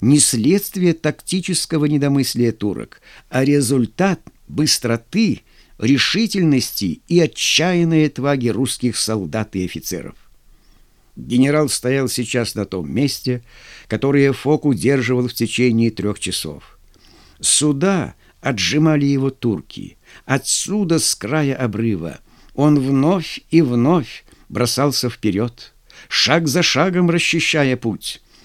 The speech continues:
Каждый аршин здесь стоил крови, и трупы громоздились друг на друге, покрывая эти аршины. Генерал перешагивал через мёртвых,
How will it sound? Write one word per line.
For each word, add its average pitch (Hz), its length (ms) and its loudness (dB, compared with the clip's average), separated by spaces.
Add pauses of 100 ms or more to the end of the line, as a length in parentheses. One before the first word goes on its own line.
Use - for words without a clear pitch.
(320)
Каждый 170 520 2
аршин 165 580 0
здесь 117 320 0
стоил 135 420 0
крови, 131 600 -6 (400)
и 170 120 6
трупы 175 480 2
громоздились 156 760 2
друг 127 300 -4
на 123 120 2
друге, 123 540 0 (340)
покрывая 117 540 0
эти 104 340 -4
аршины. 80 600 -8 (720)
Генерал 135 600 2
перешагивал 123 920 -2
через 110 420 -4
мёртвых, 113 640 -4